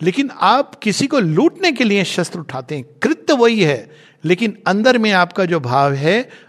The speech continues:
और जो विचार हैं, वो अलग हैं। तो हिंसा, अहिंसा इसी प्रकार से हर चीज के साथ है।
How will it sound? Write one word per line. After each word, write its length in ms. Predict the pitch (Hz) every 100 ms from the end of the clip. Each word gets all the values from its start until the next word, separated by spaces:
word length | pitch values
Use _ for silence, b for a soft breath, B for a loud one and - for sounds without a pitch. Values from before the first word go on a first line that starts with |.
| _
और 160 | 139 143
जो 140 | 147
विचार 400 | 135 135 117 123
हैं, 120 | 139
वो 100 | 151
अलग 360 | 117 123 107 104
हैं। 280 | 90 - _ b b b -
तो 80 |
हिंसा, 480 | 127 143 165 - 160
अहिंसा 500 | 131 135 123 - 123 -
इसी 200 | 180 -
प्रकार 360 | 196 135 143 143
से 160 | -
हर 220 | 190 196 240
चीज 280 | - 190
के 140 | - -
साथ 320 | - -
है। 60 | -